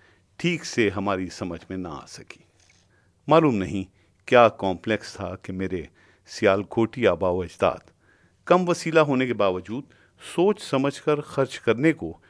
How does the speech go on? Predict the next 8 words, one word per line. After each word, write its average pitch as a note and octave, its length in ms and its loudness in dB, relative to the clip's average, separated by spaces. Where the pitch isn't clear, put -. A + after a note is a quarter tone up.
شیوائے D3 520 4
مردانگی A2 680 -2
کے F#2+ 180 -6
منافی F2+ 460 -8
تصور D#2+ 480 -12
کیا - 260 -10
کرتے - 320 -18
تھے۔ - 200 -20